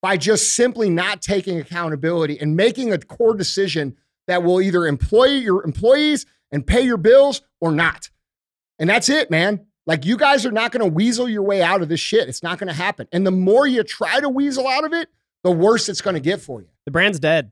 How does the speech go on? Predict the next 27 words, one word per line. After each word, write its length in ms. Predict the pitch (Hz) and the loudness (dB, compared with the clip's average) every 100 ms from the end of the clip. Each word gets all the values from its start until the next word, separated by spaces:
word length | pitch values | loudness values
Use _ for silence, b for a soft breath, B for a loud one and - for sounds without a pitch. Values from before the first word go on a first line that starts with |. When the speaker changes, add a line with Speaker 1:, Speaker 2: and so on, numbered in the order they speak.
| _ | _
Speaker 1:
Uh, 60 | 147 - | -18 -12
Speaker 2:
It's 120 | 143 170 | -4 -2
Speaker 1:
dude. 40 | |
Speaker 2:
become 260 | 196 220 214 | 0 0 0
the 60 | |
butt 180 | 170 190 | 0 0
of 60 | 160 | -2
a 20 | |
joke. 380 | 135 147 147 - _ b - | -2 0 -2 -4 _ b -4
I 60 | |
saw 160 | 170 220 | 2 2
something 240 | 220 208 | 2 2
the 60 | 185 | 2
other 100 | 170 | 2
day. 160 | 165 | 2
It 40 | 185 | 2
was 160 | 165 | 0
like 220 | 143 147 131 | 0 -2 -2
the 140 | 147 | -2
Speaker 1:
They 60 | 190 | 2
waited 280 | 170 220 | 4 4
Speaker 2:
ultimate 80 | 208 | 2
Speaker 1:
too 80 | - 160 | 2 2
Speaker 2:
insult. 160 | 165 190 | 2 0
Speaker 1:
long. 160 | 110 170 | -2 0
Speaker 2:
Oh, 120 | 202 | 0
yeah. 280 | 160 156 | 2 0